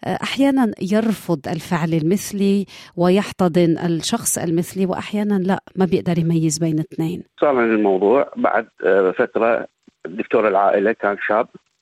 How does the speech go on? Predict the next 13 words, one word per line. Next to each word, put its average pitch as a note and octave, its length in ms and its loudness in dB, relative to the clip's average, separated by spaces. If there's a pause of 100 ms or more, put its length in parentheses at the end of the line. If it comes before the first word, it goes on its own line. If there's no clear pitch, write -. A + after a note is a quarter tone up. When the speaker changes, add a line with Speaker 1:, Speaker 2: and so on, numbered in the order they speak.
(340)
Speaker 2:
متفهم، A2 560 -2 (800)
شرحت A2 300 -2
له G#2+ 100 2
وضعيتي، F#2+ 460 -2 (300)
حكى B2 320 0
لي: A#2 240 0
"أنت A#2+ 120 -2
ما، A#2 240 0 (180)
ما A2 180 0
فيك - 160 -8
تبقى - 260 -6
بهاي F2+ 180 -2
القرية، D#2+ 360 -8